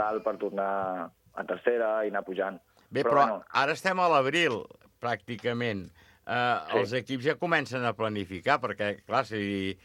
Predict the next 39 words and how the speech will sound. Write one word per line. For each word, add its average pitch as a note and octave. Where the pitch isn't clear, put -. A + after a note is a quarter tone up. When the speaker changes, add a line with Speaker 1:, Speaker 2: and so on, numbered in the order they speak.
Speaker 2:
si -
al A2+
Salcedo C3
li C3+
dius C#3
que C3+
té C3
que B2
continuar, B2
com C#3+
a B2+
mínim C3
li D#3
diràs A2+
ara. B2+
O A2
el A2
Speaker 1:
Sí, G#2
sí, -
sí. A#2
Speaker 2:
Pedrola, A#2+
ai, A#2
el, A2
el, G2
no G#2
ho G2
sé, B2+
el, F2
tots C3
els B2
jugadors, B2+
no? C#3
Tindràs C3
que C3
començar C3
Speaker 1:
Sí. A2
Speaker 2:
a -
lligar-ho A#2
ara. G2